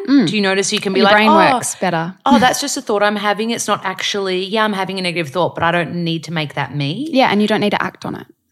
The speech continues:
Speaker 2: One thing, it's really good 'cause the next thing I wanna talk to you about is something that you and I are both so passionate and open about.
Speaker 1: Mm-hmm.
Speaker 2: And I imagine this might have been one of the things that helped move you through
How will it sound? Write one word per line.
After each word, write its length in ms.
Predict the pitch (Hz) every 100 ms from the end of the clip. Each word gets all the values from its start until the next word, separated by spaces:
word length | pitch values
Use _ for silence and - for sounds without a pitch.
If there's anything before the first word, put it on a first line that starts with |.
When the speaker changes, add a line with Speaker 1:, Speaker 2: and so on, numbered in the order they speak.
| _ _ _ - -
Speaker 2:
One 260 | 196 208
thing, 120 | 233 196
it's 180 | 202
really 140 | 190 185
good 160 | 180
'cause 80 | 170
the 140 | 156 175
next 240 | 165 -
thing 80 | 175
I 60 |
wanna 200 | 165 160
talk 240 | 143 156 135
to 40 | -
you 60 |
about 120 | 147
is 80 | 139
something 280 | 135 139 151
that 80 | 139
you 160 | 156
and 100 | 147
I 140 | 143 135
are 20 |
both 320 | 131 135 135
so 340 | - - 151 147
passionate 600 | - 139 131 - 135 -
and 360 | 139 139 131 127
open 340 | 160 165 180 170
about. 520 | 143 131 107 87 85
Speaker 1:
Mm-hmm. 260 | 185 165 208 -
Speaker 2:
And 140 | 160 160
I 160 | 156
imagine 460 | 151 151 147 147 156
this 180 | 143 143
might 180 | 147 143
have 80 |
been 220 | 143 143 139
one 100 | 139
of 60 |
the 80 | 135
things 280 | 131 139 135
that 100 | -
helped 340 | - 131 135
move 280 | 147 139 135
you 120 | 143
through 680 | 135 - 139 139 139 139 135